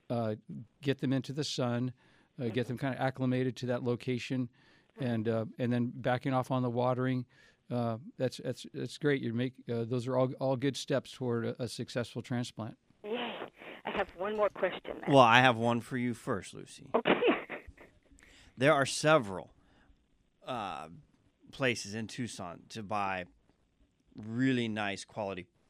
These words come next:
Speaker 3: pots for planting.
Speaker 2: Good.
Speaker 3: Wh-
Speaker 2: Okay.
Speaker 3: wh-, which one's your favorite? Where, where do you,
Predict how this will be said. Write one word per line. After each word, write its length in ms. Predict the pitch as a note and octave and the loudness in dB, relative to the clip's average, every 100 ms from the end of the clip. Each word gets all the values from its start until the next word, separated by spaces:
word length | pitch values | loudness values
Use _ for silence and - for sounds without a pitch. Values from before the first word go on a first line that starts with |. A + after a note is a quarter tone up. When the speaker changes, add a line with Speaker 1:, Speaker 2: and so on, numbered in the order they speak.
| _ - | _ -16
Speaker 3:
pots 400 | - A2 - - | -8 -8 -8 -14
for 160 | - G2 | -14 -14
planting. 580 | - A2+ G#2 F#2 - - _ _ - - - | -10 -6 -6 -8 -16 -20 _ _ -20 -20 -14
Speaker 2:
Good. 120 | - F#3 F3 - - - | -12 -12 -14 -18 -20 -16
Speaker 3:
Wh- 40 | |
Speaker 2:
Okay. 200 | A#2+ B2+ D3 | -10 -10 -6
Speaker 3:
wh-, 300 | D3+ - - | -8 -8 -12
which 320 | A#2 C#3+ F3 | 0 0 2
one's 220 | D#3 C3+ A2+ | 0 -2 -4
your 80 | |
favorite? 460 | G#2 A2 G2+ D#2+ - _ | -8 -8 -10 -12 -20 _
Where, 140 | A#2 A#2 | -12 -6
where 200 | A#2+ D3 | -6 -4
do 80 | |
you, 140 | C3+ | -6